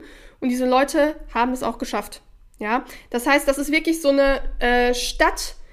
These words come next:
wo dich die Energie so richtig mitreißt und motiviert. Also wenn du zum Beispiel auch so wie ich ein eigenes Business oder sowas hast, äh, möchte ich dir wirklich mal wärmstens ans Herz legen,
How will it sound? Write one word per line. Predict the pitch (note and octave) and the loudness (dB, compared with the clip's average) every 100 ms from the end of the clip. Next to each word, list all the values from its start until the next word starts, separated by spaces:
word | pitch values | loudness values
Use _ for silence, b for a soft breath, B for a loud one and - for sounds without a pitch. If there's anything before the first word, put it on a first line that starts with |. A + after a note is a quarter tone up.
| b b - | b b -2
wo | C4+ | 2
dich | C#4+ C#4+ - | 2 0 -4
die | C4 C#4 | -2 -2
Energie | - C#4 C4 C#4+ | 2 2 4 2
so | C#4 | 2
richtig | D4+ D#4+ D4 - | 0 0 -2 2
mitreißt | B3 C#4 - C#4+ C#4 C#4+ | 4 6 4 4 4 4
und | - | 2
motiviert. | C4 C4+ C4 B3 D4 D4+ D4+ - - | 0 2 0 4 6 6 2 -8 -4
Also | B3 B3 | -2 2
wenn | C4 C4+ | 2 2
du | C#4 | -2
zum | C4 C4+ | -2 -2
Beispiel | C4 C4 B3+ | -2 -2 0
auch | B3 | 0
so | C#4+ B3 | 0 -4
wie | |
ich | B3 | -4
ein | C#4 | -2
eigenes | - C4 C4 A3+ | 0 2 0 0
Business | D4 D4+ C#4+ B3 | 2 4 2 2
oder | C4 | 0
sowas | B3+ B3 B3 | 2 0 0
hast, | C4 B3+ B3+ - b b b | 0 0 -2 -14 b b b
äh, | - B3+ | 2 4
möchte | C4 C4+ | 4 2
ich | C4+ | -2
dir | B3+ | 0
wirklich | A#3+ C#4 C#4+ | 0 0 -2
mal | C4 B3+ B3+ A#3+ | 2 4 6 6
wärmstens | B3 C#4+ D#4+ - C#4 C#4+ - | 6 4 0 0 2 2 0
ans | A#3+ A#3+ | -4 0
Herz | C#4+ D4 - | 0 0 -2
legen, | C#4 C4+ C4+ C4+ | -2 0 0 -2